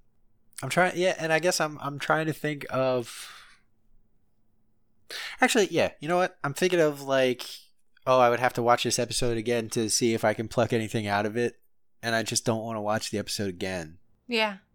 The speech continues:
Speaker 1: It's just
Speaker 2: Yeah.
Speaker 1: not, it just wasn't
Speaker 2: I would watch Sealed with
Speaker 1: fun.
Speaker 2: a Kick again.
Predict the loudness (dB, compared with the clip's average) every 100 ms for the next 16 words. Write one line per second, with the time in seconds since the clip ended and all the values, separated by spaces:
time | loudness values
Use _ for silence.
0 | _ _ -6 -2 0 2 2 0 -2 -4
1 | 0 4 2 2 -6 _ _ 6 10 10
2 | 10 4 4 2 4 4 2 2 -2 -4
3 | -4 -4 -4 -8